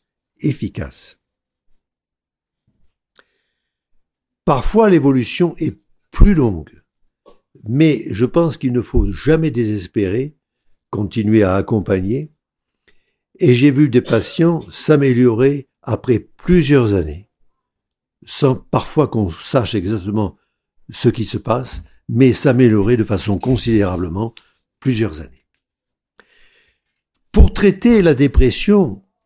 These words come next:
il faut une véritable alliance thérapeutique.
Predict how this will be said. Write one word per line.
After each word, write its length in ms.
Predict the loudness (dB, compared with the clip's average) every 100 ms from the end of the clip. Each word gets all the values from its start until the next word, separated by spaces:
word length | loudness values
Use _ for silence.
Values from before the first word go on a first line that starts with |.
| _ _ _ _
il 200 | -2 -2
faut 500 | 2 6 6 4 _ _ -4
une 200 | 2 2
véritable 840 | 4 2 2 -2 0 0 -2 -6 _
alliance 640 | 0 2 4 4 4 0 -6
thérapeutique. 800 | -8 -8 0 2 2 -8 _